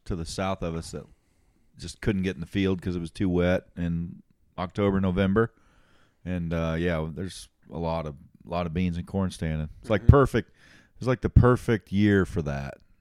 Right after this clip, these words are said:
Speaker 1: you know, like, I count my blessings.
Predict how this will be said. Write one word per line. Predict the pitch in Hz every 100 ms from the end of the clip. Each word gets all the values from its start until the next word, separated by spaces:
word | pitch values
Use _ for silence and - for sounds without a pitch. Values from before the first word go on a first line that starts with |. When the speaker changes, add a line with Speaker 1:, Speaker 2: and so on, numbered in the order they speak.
| _ _ -
Speaker 1:
you | 104
know, | 87 82 87 87
like, | 80 - - _ - - - - - - _ - - _ - _ _ _ _ -
I |
count | - 117 110
my | 98
blessings. | 82 95 92 - 82 78